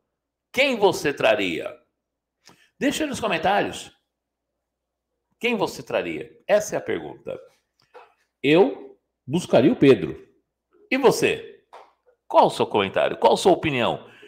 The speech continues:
E à noite temos live. Aí o Capitão Monta à Noite aí, às vinte horas e quarenta e cinco minutos,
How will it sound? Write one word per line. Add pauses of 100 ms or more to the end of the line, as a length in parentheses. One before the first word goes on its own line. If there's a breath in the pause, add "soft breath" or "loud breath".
(140 loud breath)
E
à
noite
temos
live.
Aí
o
Capitão
Monta
à
Noite
aí, (400 soft breath)
às
vinte
horas
e
quarenta
e
cinco
minutos,